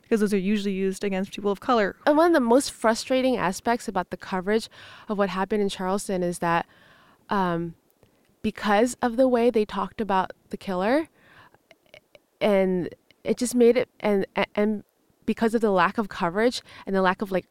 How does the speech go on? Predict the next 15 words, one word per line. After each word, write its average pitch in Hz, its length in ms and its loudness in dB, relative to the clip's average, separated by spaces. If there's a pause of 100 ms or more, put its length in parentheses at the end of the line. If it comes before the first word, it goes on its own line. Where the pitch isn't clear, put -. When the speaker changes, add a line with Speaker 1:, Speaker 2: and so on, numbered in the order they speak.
Speaker 2:
urgency 208 520 0
and 190 140 -2
agency 208 460 0
in 226 160 -2
the 226 80 0
coverage, 254 420 0 (380)
it 254 120 0
just - 220 -4
felt 285 200 0
like 233 320 0 (360)
this - 220 -2
just 330 180 0
happened 214 440 -2
to 202 100 -4
th-, 190 240 -2